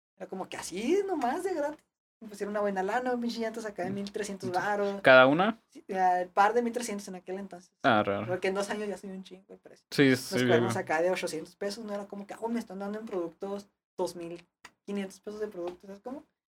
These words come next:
Speaker 1: Era como que, ah, güey, qué pedo, pues, ¿quién soy? A que me estén regalando
Speaker 2: <laughs> Ajá.
Speaker 1: este valor.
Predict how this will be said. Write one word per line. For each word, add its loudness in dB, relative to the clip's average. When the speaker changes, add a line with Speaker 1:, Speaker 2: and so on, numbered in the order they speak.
Speaker 1:
Era -14
como -12
que, -20
ah, -20
güey, -8
qué -12
pedo, -2
pues, -6
¿quién -2
soy? 2
A 4
que 6
me 2
estén -4
regalando 2
Speaker 2:
<laughs> 0
Ajá. 8
Speaker 1:
este 2
valor. 2